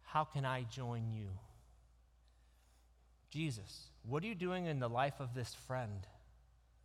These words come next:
Now, how can I join you?" "Jesus, what are you doing in the lives of those around me? How can I join you?" The world and the enemy tells you it's up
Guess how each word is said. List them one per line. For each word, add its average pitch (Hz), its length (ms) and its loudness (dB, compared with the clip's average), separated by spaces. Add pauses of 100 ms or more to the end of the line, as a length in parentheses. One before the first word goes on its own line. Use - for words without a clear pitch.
(680)
Now, 131 140 2
how 143 180 4
can 147 180 -2
I 135 140 0
join 117 420 -2
you?" 107 220 -2 (880)
"Jesus, 131 600 -2 (300)
what 147 160 4
are 196 40 2
you 208 100 0
doing 165 300 4
in 147 160 4
the 127 120 2
lives 139 600 8
of 117 140 -2
those 127 360 2
around 120 580 2
me? 98 220 -8 (920)
How 147 220 4
can 147 240 -2
I 123 140 0
join 110 420 -2
you?" 104 280 -4 (320)
The 135 120 4
world 165 580 8
and 143 100 4
the 143 160 0
enemy 160 340 4
tells 135 340 4
you 123 160 2
it's 113 220 -2
up 156 200 6